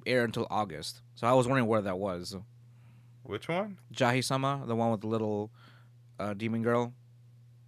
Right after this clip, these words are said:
Speaker 1: Brown.
Speaker 2: Oh, okay, yeah.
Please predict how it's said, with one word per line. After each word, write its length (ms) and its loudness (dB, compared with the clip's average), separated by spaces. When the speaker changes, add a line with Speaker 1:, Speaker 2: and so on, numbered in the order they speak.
Speaker 1:
Brown. 160 12
Speaker 2:
Oh, 600 10
okay, 420 6
yeah. 280 6